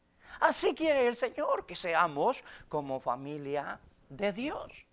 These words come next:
como miembros de la iglesia local, que es el cuerpo de nuestro Señor Jesucristo. Por lo tanto, para que haya unidad en el cuerpo de Cristo,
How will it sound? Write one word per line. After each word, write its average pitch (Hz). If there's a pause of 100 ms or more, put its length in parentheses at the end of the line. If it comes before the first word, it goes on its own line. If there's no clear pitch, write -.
(180)
como 160
miembros 180 (300)
de 285
la 160
iglesia 170
local, 175 (240)
que 202
es 196
el 139
cuerpo 160 (180)
de 143
nuestro 156 (160)
Señor 147
Jesucristo. 135 (120)
Por 311
lo 302
tanto, 262 (1900)
para 139
que 202
haya 202 (100)
unidad 139 (220)
en 139
el 131
cuerpo 156
de 127
Cristo, 180